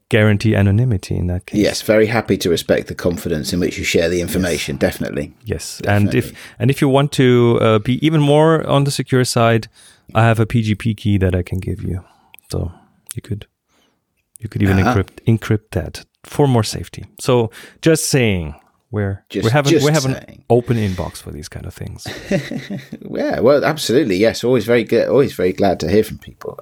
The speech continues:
Speaker 2: Um,
Speaker 1: Yes.
Speaker 2: that's de-, de-, definitely, and th-, and, uh,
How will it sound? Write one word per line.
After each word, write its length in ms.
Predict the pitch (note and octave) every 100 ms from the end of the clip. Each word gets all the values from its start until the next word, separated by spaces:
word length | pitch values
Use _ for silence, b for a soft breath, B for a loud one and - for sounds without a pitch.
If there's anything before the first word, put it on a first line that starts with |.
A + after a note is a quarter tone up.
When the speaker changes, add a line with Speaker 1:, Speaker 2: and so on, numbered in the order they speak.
| -
Speaker 2:
Um, 160 | E2
Speaker 1:
Yes. 120 | G2+ F2
Speaker 2:
that's 340 | D#2+ - -
de-, 200 | - E2+
de-, 260 | - G2+ -
definitely, 520 | A#2 A#2+ - - D#2
and 180 | C2+ -
th-, 140 | - -
and, 280 | F2 D2+ - B B B -
uh, 300 | E2 F2+ F2+